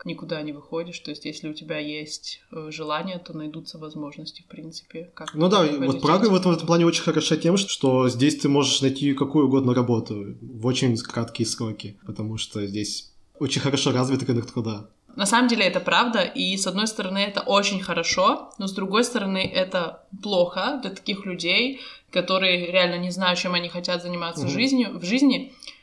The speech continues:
Speaker 1: и они просто устраиваются куда-то просто, скажем так, что им нужны деньги, потом там сидят на этой работе, и не хотят с неё уходить, пр-, и не хотят это, в принципе, там работать, потому что понимают, что они как бы достойны чего-то лучшего, но при этом они не хотят лишаться денег и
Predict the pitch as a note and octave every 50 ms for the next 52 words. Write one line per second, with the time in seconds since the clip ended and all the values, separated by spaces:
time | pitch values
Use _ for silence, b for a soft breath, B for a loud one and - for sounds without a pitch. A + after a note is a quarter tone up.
0 | B B B - - F#3+ F#3+ F#3+ F#3 F#3 F3+ F3+ F3+ - _ _ _ _ _ _
1 | _ - - G3 G#3 G#3+ G#3 - G3 F#3+ F#3 F#3+ - - F#3+ - - B3 D#4 F4
2 | F4 D#4 - - - - G#3+ G#3+ G3+ F#3 F#3 F#3 F3 F3+ F3+ F#3 F3 F3+ - -
3 | F3 E3 E3 E3 C#3+ - - - - - E3 D#3+ D#3+ D#3 D#3 D#3+ D#3+ - - -
4 | - F3+ E3+ E3+ E3+ D#3+ E3+ E3+ E3 D#3+ E3+ D#3+ D#3 D#3 D3+ D#3 - F3 E3 -
5 | G3 G3+ G3 G#3 G3 F#3+ F#3 - - F#3 F#3 G#3 A#3 B3+ - B3 A#3 A3+ A#3 A3
6 | G3+ G#3 G3 F#3+ G3+ G3+ G3 - G#3 F#3+ F#3 F3+ F3+ B B B B B B B
7 | E3 F3 F3 F3 E3+ E3+ E3+ E3 E3 E3 - F3+ F3+ F#3 F3+ F3 F3 - - F#3
8 | F3 E3+ E3+ - E3+ E3 F3+ A3+ A3+ - - - F3 D#3 - G3 F#3+ G3 F#3+ G3
9 | G#3+ - B3 B3 B3 B3 A#3 - G#3+ F#3 - G3 - - - A3 G#3+ A3 - -
10 | G#3 G3 G3+ G3 G3 F#3 F3 F3 B3 E4+ F#4+ G4 - - - G3 G3+ G#3 G3 -
11 | - - G#3 F#3+ G3 G3 G#3+ A3 G#3 F#3+ F#3+ - - - F#3 E3+ F3+ F3 - F#3
12 | F3 E3+ F3+ E3 F3 E3 - - G3 F#3+ F#3+ F#3 F3+ F3+ - - E3+ F3 F3 -
13 | E3 D#3+ G#3+ C#4 C#4 - - G3 F3 F3 E3+ E3 F3 F3+ F#3 F#3 F#3+ F#3+ F3 E3
14 | E3 E3+ E3+ E3+ E3 - E3+ F3 F#3 F3 E3+ E3+ D#3+ D#3+ - E3+ E3+ E3 - F3
15 | D#3+ - F3 G3 A#3 A#3 G#3+ F#3+ F#3+ - E3+ D#3+ D#3 D#3 D#3 D#3